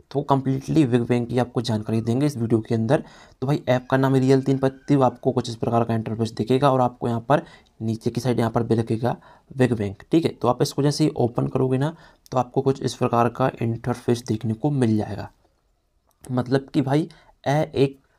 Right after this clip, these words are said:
क्या होता है कि एक डिपॉजिट टाइप का होता है कि आपको इसके अंदर पैसे डिपॉजिट करने हैं और आपको इसका एक्स्ट्रा कमीशन, मतलब उसका ब्याज मिलता है भाई। मत-, मतलब कि भाई, आपको इसके अंदर पैसे रखने का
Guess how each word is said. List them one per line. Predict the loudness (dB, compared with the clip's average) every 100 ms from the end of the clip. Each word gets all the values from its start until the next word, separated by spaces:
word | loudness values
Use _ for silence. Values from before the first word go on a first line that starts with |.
| _
क्या | -2
होता | 0 0
है |
कि | 0
एक | 0 0
डिपॉजिट | 2 4 4
टाइप | 2 2
का | 2
होता | 2 2
है |
कि | 0
आपको | 0 -2
इसके | -2
अंदर | -2
पैसे | 2 0 0
डिपॉजिट | -2 -2 -2
करने | -2 -2 -2
हैं | -4 -8 -12
और | -4
आपको | -4 -6 -4 -4
इसका | -4 -6 -4 -4 -6 -20 _ -2
एक्स्ट्रा | -2 -4 -8 -6 -6 -4
कमीशन, | -2 0 -2 -4 -4 -4
मतलब | -4 -2 -4
उसका | -6 -4
ब्याज | -2 0 0 0
मिलता | -2 -2 -4
है | -6
भाई। | -6 -8 -10 _ _ _ _
मत-, | -18 -18 _ _ _ _ _ _ _ _
मतलब | -4 -2 2 0 0 0
कि |
भाई, | 2 4
आपको | 2 0 -2 0
इसके | -2 -4 -2
अंदर | 0 2 0
पैसे | 0 0 0
रखने | -2 -2 -4
का | -2 0